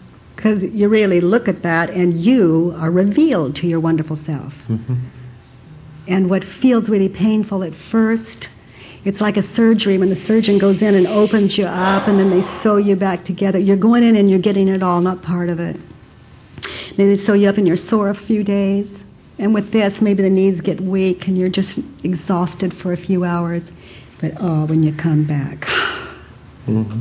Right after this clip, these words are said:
Speaker 1: it's like light.
Speaker 2: Yeah. Yeah. I see that more clearly. That's amazing.
Speaker 1: So now let's see if we can do that I look forward to.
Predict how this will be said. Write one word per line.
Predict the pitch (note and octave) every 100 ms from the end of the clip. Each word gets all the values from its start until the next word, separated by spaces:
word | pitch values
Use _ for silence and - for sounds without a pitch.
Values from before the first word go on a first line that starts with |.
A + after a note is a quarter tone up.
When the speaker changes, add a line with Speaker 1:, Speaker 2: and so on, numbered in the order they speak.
| B2 - - - - - - - - - -
Speaker 1:
it's | - -
like | C#3 D#3
light. | C#3 B2+ D#3 - - - - - - - - - - - - - - E2
Speaker 2:
Yeah. | F2 F2 E2+ - - - - - - - - - - - - - - -
Yeah. | F#2 A2+ - - - - - - - - - - - - - - - - - - -
I | E2+
see | - G#2+
that | E2+ F2+
more | F2+
clearly. | - G#2 G2 E2 - - - - - - - - - -
That's | - -
amazing. | F#2+ G2 G2 F2 - - -
Speaker 1:
So | - G#3+
now | G#3 A#3
let's | B3 A3+
see | A3
if | G#3
we | G#3
can | G3+
do | G3+ G3+
that | F#3+
I | F#3 F#3
look | F#3
forward | - F#3 F3+ F3 E3+
to. | E3 D#3